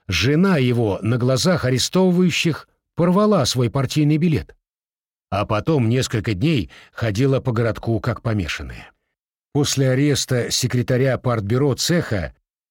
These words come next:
товарища Мишутина, секретарём был избран рабочий, токарь Гонтарь Иван.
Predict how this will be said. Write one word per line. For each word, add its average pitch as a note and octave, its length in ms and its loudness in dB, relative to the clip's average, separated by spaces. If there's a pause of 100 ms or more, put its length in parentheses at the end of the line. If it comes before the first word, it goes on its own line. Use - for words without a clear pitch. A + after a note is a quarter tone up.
(180)
товарища B2 800 0
Мишутина, A2 800 -2 (840)
секретарём C3 840 0
был F3+ 160 2
избран F3+ 380 2
рабочий, D3 720 0 (240)
токарь D3+ 340 0
Гонтарь C#3 440 0
Иван. G2+ 420 -2